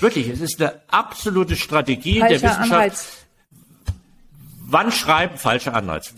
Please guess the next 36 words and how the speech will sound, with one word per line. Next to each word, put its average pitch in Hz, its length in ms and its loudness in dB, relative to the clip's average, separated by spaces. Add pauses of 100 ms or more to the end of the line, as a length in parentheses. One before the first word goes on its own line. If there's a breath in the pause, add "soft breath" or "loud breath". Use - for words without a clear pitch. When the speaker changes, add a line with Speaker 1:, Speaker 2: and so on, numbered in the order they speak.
Speaker 1:
Wie 190 380 -2
kriegen 180 300 2
wir 170 80 4
das 151 180 0
nächste 143 320 0
Paper? 208 480 2
Wie 139 100 4
schreiben 185 400 0
wir 185 120 4
das? 170 280 0
Zu 139 120 0
welchem 120 260 0
Journal 147 320 2
schicken 139 320 -6
wir 110 100 2
das 101 220 -2
hin? 196 220 0
Und 151 160 -2
so 123 160 -4
weiter. - 240 -6 (480 loud breath)
Also, 151 320 4 (440 loud breath)
Speaker 2:
Ich 214 140 -2
würde 320 140 4
hier 311 100 4
noch 277 160 2
gerne 285 220 2
jetzt 269 140 2
auch 160 60 4
Speaker 1:
dann, 165 80 2
Speaker 2:
mit 175 100 -2
Ihnen 269 180 0
Speaker 1:
dass 165 220 0
wir 180 100 6
viel 202 200 -2
zu 202 140 2
viele 190 320 2